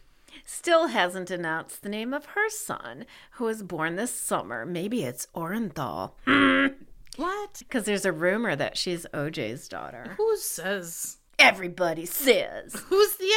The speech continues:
Speaker 2: everybody?
Speaker 1: Don't you listen to the
Speaker 2: <laughs>
Speaker 1: news?
Speaker 2: What news? What news says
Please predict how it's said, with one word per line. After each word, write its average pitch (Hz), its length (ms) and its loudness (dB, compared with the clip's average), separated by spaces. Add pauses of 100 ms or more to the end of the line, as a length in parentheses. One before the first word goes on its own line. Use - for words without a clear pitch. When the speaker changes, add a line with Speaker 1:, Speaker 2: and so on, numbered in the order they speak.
Speaker 2:
everybody? 196 800 2
Speaker 1:
Don't 311 340 8
you 311 140 0
listen 320 340 2
to 330 120 -2
the 226 140 2
Speaker 2:
<laughs> - 20 0
Speaker 1:
news? 294 600 6
Speaker 2:
What 330 300 8
news? 214 720 4 (240)
What 339 320 10
news 311 360 4
says - 580 4